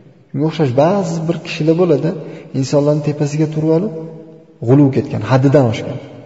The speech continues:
"Hamma narsa meni qo'limdan o'tadi", dedi. "Hamma narsani boshqara olmayman", deb o'ylaydi. Yo'q, unaqa emas. Mana shuni yo'qotmaguncha xalq bilmay yuraveradi. Xuddi Xolid ibn Validga aytishdi-ku, "Nimaga sen shunday qo'mondon bo'la turib iymonga kelmading?"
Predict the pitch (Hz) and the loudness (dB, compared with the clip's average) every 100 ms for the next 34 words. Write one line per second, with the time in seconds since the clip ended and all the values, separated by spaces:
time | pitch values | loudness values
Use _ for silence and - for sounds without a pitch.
0 | - - 180 185 175 147 143 139 139 139 | -20 -12 -6 0 2 0 -2 -2 -2 2
1 | 143 139 131 117 - 110 110 123 160 156 | 2 2 0 0 -2 -6 -6 -4 0 0
2 | 151 151 135 135 147 143 139 131 113 104 | 0 0 0 -2 2 2 4 2 2 0
3 | 101 107 110 113 123 117 110 113 131 113 | 0 -4 -4 0 2 4 2 0 -2 -2
4 | - - - - - 123 139 147 165 156 | -6 -16 -20 -20 -8 -2 -2 -2 -2 0
5 | 139 139 151 156 151 165 160 185 - - | 0 0 -2 -2 0 -2 -2 -6 -6 -16
6 | - - 151 160 156 123 139 151 147 190 | -16 -8 -4 -4 -2 0 2 2 2 2
7 | 151 120 - - - - - - - 160 | 2 -2 -6 -12 -16 -20 -20 -20 -8 -6
8 | 147 139 135 135 139 135 131 135 143 139 | -2 2 2 2 2 2 2 0 -2 -4
9 | - - 131 - - - - - _ 127 | -12 -6 -6 -6 -14 -18 -20 -20 _ -2
10 | 147 151 143 123 113 - 143 147 160 120 | 0 0 -2 -4 -4 -6 -8 -4 -4 -4
11 | - - - - - 123 135 143 143 143 | -6 -14 -20 -20 -6 0 0 2 2 4
12 | 151 147 165 139 143 143 135 139 127 113 | 2 0 -2 0 0 -2 -2 -2 -2 -4
13 | 117 | -6